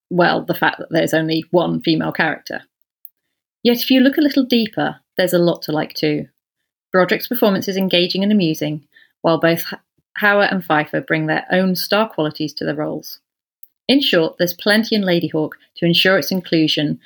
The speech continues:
in a guilty pleasure list of eighties films that we just can't help loving.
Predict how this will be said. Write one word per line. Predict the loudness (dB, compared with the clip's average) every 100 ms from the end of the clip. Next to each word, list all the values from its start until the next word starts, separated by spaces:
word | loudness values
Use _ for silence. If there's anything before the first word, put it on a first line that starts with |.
| -20 -14 -2
in | 0
a | 0
guilty | 0 0 0 -2 0
pleasure | 0 2
list | 0 0 -2 -4
of | -4 0
eighties | -2 0 -2
films | 0 0 0 -2 _ -10
that | -2
we | -2
just | 0 0 -2 -2
can't | -4 -2
help | -6 -4
loving. | -6 -6 -8